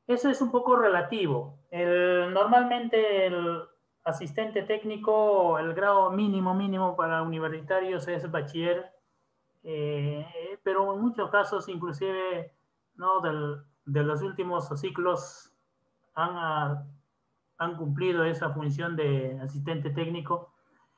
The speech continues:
También en el, los egresados de institutos, los técnicos en construcción civil,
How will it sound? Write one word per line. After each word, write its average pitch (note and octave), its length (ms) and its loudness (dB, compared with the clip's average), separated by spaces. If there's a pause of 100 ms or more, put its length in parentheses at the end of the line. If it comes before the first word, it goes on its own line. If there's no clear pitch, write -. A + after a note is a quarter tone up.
(500)
También A#3+ 480 6
en G3 180 0
el, F#3 540 0
los - 500 -2
egresados F#3+ 560 4
de F#3+ 120 0
institutos, F#3 840 -4
los D#3 340 -4
técnicos G3 520 -2
en F3 120 -4
construcción D3+ 500 -2
civil, F#3+ 520 -4